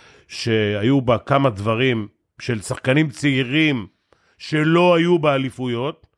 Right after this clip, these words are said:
היו באליפויות, עתודה, נוער וכאלה, לא היו באליפות בוגרת, יכול להיות שזה השפיע עליהם. זה לא משנה, דרך אגב, אמרתי את זה גם ברעיון הקודם.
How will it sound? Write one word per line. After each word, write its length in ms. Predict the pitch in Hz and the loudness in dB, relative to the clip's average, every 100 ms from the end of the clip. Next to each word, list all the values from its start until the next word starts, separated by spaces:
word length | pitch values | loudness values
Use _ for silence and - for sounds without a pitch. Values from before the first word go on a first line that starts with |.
| _ - | _ -8
היו 200 | 131 185 | -2 0
באליפויות, 840 | 214 185 160 165 170 185 185 - _ _ 110 | 2 0 0 0 0 2 0 -4 _ _ -10
עתודה, 540 | 120 135 123 170 170 | -6 -6 0 2 2
נוער 380 | 151 165 165 151 | 2 0 0 -2
וכאלה, 300 | 151 175 208 160 | -4 -4 -4 -2
לא 160 | 147 190 | 0 0
היו 200 | 208 180 | 0 0
באליפות 640 | 175 151 - 190 196 _ _ _ _ | -2 -4 -8 -8 -8 _ _ _ _
בוגרת, 840 | 98 139 117 170 160 175 240 - _ _ _ _ _ _ | -6 -6 0 0 2 0 -2 -4 _ _ _ _ _ _
יכול 280 | 113 - 247 | -10 -2 0
להיות 440 | 220 147 156 - _ _ | 2 0 0 -6 _ _
שזה 240 | 175 202 | -6 -6
השפיע 320 | 208 - 285 | -6 -2 0
עליהם. 400 | 269 262 247 226 - _ _ _ _ _ _ _ _ _ _ _ _ _ _ _ _ - | 2 0 0 -6 -20 _ _ _ _ _ _ _ _ _ _ _ _ _ _ _ _ -8
זה 140 | 123 | -2
לא 80 | 185 | 0
משנה, 260 | 208 196 123 | 2 0 0
דרך 160 | 107 | -2
אגב, 180 | 107 107 | -4 -2
אמרתי 320 | 120 147 151 | 0 0 -2
את 60 | 143 | -2
זה 60 | |
גם 180 | 127 131 | -2 -4
ברעיון 320 | 120 123 135 | -4 -4 -4
הקודם. 340 | 135 135 127 | -6 -8 -6